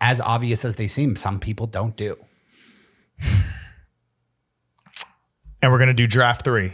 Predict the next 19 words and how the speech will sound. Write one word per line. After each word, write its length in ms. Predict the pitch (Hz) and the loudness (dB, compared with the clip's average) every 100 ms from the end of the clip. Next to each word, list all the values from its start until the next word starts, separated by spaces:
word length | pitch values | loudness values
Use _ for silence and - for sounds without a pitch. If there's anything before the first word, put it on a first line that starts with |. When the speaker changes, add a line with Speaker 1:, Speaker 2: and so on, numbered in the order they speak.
| - _ _ _ _ _ | -12 _ _ _ _ _
Speaker 1:
Yep. 260 | 104 98 - | -10 -8 -4
Speaker 2:
Snake 440 | - 123 147 - _ _ _ | 2 4 2 -4 _ _ _
or 60 | 117 | 2
back 180 | 113 101 | 2 0
and 80 | |
forth? 260 | 98 90 - | -6 -10 -10
I 580 | _ _ _ _ _ 127 | _ _ _ _ _ 0
guess 80 | 120 | 0
you 60 | |
can't 140 | 117 104 | 0 -4
snake 240 | - 110 | -4 -6
with 200 | 120 - | -8 -8
Speaker 1:
Back 180 | - 98 | -4 -2
and 100 | 101 | -4
forth. 140 | - - | -6 -6
Speaker 2:
back 100 | 107 | -4
and 80 | 110 | -2
forth? 200 | 131 - | -4 -4
Okay. 240 | 107 95 | -4 -4